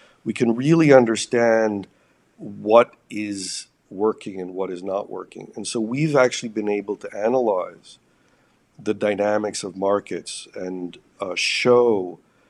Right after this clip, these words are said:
where markets fail. And one of the best examples of that is actually in the,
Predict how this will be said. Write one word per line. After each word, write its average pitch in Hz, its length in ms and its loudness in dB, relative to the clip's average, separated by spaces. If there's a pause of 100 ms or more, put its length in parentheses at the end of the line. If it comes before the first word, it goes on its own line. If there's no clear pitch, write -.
(200)
where 104 540 -2
markets 98 480 -4
fail. 95 580 -6 (240)
And 101 320 -8 (140)
one 107 260 -2
of 104 80 -2
the 101 100 -4
best 131 480 -2
examples 107 680 -4
of 90 120 -10
that 90 260 -8
is 95 120 -12
actually 92 540 -10
in 87 140 -8
the, 85 160 -8